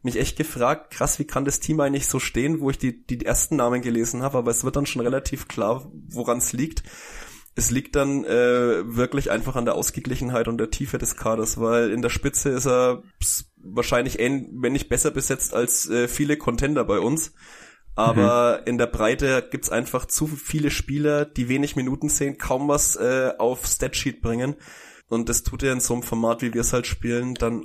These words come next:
Speaker 1: einfach trotzdem weh. Deswegen denke ich auch, da wird's nicht mehr nach unten, nicht mehr nach oben gehen. Zu gut, äh, für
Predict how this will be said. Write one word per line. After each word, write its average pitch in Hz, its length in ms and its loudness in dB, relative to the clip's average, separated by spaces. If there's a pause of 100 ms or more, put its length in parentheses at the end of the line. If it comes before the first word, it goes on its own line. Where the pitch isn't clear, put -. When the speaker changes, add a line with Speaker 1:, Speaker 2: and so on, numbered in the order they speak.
Speaker 1:
einfach 110 460 -2
trotzdem 120 720 -2
weh. 113 180 2
Deswegen 117 400 -4
denke 113 220 -4
ich 117 80 -8
auch, 107 160 -2
da 110 180 -2
wird's - 400 0
nicht 139 200 -2
mehr 143 120 4
nach 143 140 2
unten, 151 240 4
nicht 147 160 0
mehr 127 100 0
nach 123 140 0
oben 135 260 0
gehen. 143 280 0 (580)
Zu - 160 2
gut, - 480 2
äh, 147 320 6
für 143 680 4